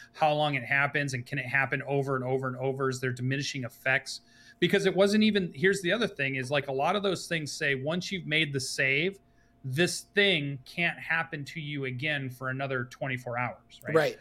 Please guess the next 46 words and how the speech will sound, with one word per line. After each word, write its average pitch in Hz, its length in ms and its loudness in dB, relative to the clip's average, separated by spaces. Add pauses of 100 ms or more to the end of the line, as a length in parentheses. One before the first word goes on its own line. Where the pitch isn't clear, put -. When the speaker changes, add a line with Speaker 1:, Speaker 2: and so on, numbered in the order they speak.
(140)
Speaker 1:
There's 135 240 -6
lots 143 640 2 (160)
that 131 240 -2 (240)
this 143 320 0
apparently 147 420 0
didn't 139 220 -2
have 135 220 0
that 131 140 0
written 135 200 0
in 131 100 -2
there. 110 200 -8 (220)
So - 200 0
not 165 240 4
only 196 240 4
would 151 460 2 (220)
the 127 80 -6
first 208 380 0
one 151 180 -2
fail, 127 580 -2 (260)
but 135 160 -2
then 147 420 2
I 147 120 2
would, 135 260 -2 (320)
I 151 100 2
would 143 180 2
make 196 220 4
the 180 60 -8
first - 400 -2
one, 127 340 -4
then 147 140 -4
the 143 80 -4
second 196 420 2
one 147 220 -2
would 131 160 -2
hit 127 200 -2
me, 143 280 -6 (180)
I 131 80 2
would 135 160 2
make 170 260 2
it, 127 160 -2
the 143 100 -4
third 214 340 2
one 175 160 2
would 135 100 -2
hit 135 240 0
me, 151 300 -2